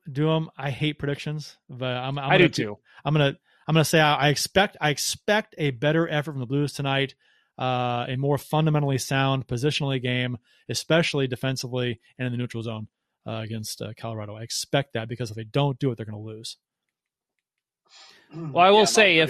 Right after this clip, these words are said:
Speaker 3: prediction
Speaker 2: uh, if,
Speaker 3: for
Speaker 2: if, oh, go ahead,
Speaker 3: Go
Speaker 2: Bill.
Speaker 3: ahead, Jeff. You go ahead.
Speaker 2: All right, I was gonna say, uh, that, uh, I would have said if the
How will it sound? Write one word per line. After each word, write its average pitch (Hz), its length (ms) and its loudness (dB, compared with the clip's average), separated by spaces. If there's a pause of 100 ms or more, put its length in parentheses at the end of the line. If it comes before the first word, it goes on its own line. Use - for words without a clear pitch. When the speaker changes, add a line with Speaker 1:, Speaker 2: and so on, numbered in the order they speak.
Speaker 3:
prediction 185 100 6
Speaker 2:
uh, 170 240 8
if, 170 120 0
Speaker 3:
for - 160 -8
Speaker 2:
if, 170 120 -4 (1080)
oh, 165 180 0 (180)
go 202 100 6
ahead, 165 180 4
Speaker 3:
Go 131 80 -2
Speaker 2:
Bill. 135 40 6
Speaker 3:
ahead, 135 200 0
Jeff. - 140 -8 (380)
You 359 140 -8
go - 80 0
ahead. - 120 -4 (920)
Speaker 2:
All 185 80 2
right, 175 140 4 (100)
I 180 80 6
was 214 100 4
gonna 226 140 0
say, 208 380 2
uh, 165 360 2
that, 165 340 -6
uh, 165 440 2
I 180 320 2
would 190 300 -2
have 151 240 -8
said 147 760 -2
if 151 280 -10
the 139 400 -6